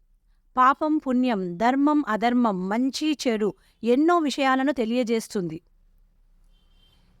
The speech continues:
శివపార్వతుల చుట్టూ ప్రదక్షిణ చేసి తల్లిదండ్రులను దైవంగా పూజించాలి అని వినాయకుడు ఏనాడో తెలియజేశాడు.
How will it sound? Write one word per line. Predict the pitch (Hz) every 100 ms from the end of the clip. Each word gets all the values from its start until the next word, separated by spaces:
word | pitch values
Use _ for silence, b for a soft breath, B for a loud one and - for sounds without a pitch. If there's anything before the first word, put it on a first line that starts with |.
| -
శివపార్వతుల | - 269 320 320 339 349 339
చుట్టూ | 311 - 247 294
ప్రదక్షిణ | 233 220 247 -
చేసి | 302 - 226 226 240 175 _ _ _ _ _ _ _ - 226
తల్లిదండ్రులను | 262 330 294 294 330 330
దైవంగా | 240 220 247 269 302
పూజించాలి | - 262 247 277 254 262 262
అని | 226 208 220
వినాయకుడు | 208 220 254 277 302
ఏనాడో | 269 208 226 277 294 330
తెలియజేశాడు. | 339 254 262 240 233 - 185 160